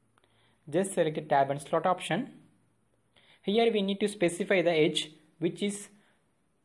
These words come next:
in between both of them, so I just select a edge,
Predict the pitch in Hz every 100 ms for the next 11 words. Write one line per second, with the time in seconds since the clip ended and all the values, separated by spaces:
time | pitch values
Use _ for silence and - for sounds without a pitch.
0 | _ _ _ 180 185 190 185 190 160 151
1 | 156 156 - 220 262 - _ _ _ -
2 | 156 147 165 156 147 147 143 202 -